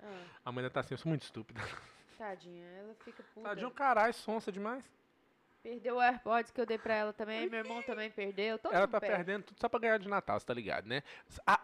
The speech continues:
Speaker 1: Ela vai querer
Speaker 2: a
Speaker 1: o Pro.
Speaker 2: Thalita,
Speaker 1: Ela
Speaker 2: a,
Speaker 1: vai querer o Pro.
Speaker 2: é lógico, ela perdeu o AirPods dela porque é a primeira, a segunda geração. Agora eu quero um AirPods que eu perdi o meu, quero um outro de Natal. E você vai dar o da segunda geração? Não, você tem que dar o mais novo, né?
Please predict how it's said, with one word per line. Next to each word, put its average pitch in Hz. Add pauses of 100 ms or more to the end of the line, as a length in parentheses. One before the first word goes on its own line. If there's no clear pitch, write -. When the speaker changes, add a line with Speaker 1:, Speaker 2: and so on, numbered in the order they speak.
(160)
Speaker 1:
Ela 196
vai 202
querer 320
Speaker 2:
a 269
Speaker 1:
o 311
Pro. -
Speaker 2:
Thalita, 214
Speaker 1:
Ela 117 (160)
Speaker 2:
a, 202
Speaker 1:
vai 202
querer 202
o 226
Pro. 302
Speaker 2:
é 196
lógico, 151
ela 143
perdeu 143
o 135
AirPods 135
dela 135
porque -
é 202
a -
primeira, 185
a -
segunda 139
geração. 120 (200)
Agora 117
eu 160
quero 170
um 175
AirPods 165
que -
eu -
perdi 180
o 196
meu, 139
quero 147
um 151
outro 160
de 131
Natal. 127
E 135
você 143
vai 127
dar 120
o 120
da 120
segunda 117
geração? 110
Não, 147
você -
tem 131
que 110
dar 107
o 113
mais 147
novo, 190
né? 190